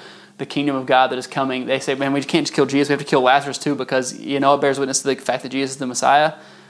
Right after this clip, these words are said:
This guy who used to be dead walking around with him, right? Like, Jesus had dinner with Lazarus. And he comes walking into Jerusalem with him. And I, and I just want us to, to,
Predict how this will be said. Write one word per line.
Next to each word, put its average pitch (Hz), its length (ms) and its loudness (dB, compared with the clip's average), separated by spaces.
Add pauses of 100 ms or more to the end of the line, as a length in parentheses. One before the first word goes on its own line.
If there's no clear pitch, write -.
(160)
This 135 120 -8
guy 139 160 4
who 135 100 -4
used 135 180 -4
to - 40 -16
be 127 80 -4
dead 123 240 -6
walking 113 320 -2
around 117 220 -4
with 120 140 -10
him, 123 140 -10
right? 123 220 -2
Like, 131 160 -4
Jesus 139 240 2
had 139 160 -2
dinner 135 220 0
with 120 140 -4
Lazarus. 123 680 -2 (1500)
And 135 80 -6
he 131 140 0
comes 131 240 -2
walking 131 380 4
into 123 100 -2
Jerusalem 120 540 -6
with - 160 -10
him. - 240 -10 (600)
And 135 100 -4
I, - 220 -6 (140)
and 143 160 -2
I 143 80 2
just 147 140 -2
want 185 100 4
us 180 60 2
to, 143 260 0
to, 135 420 0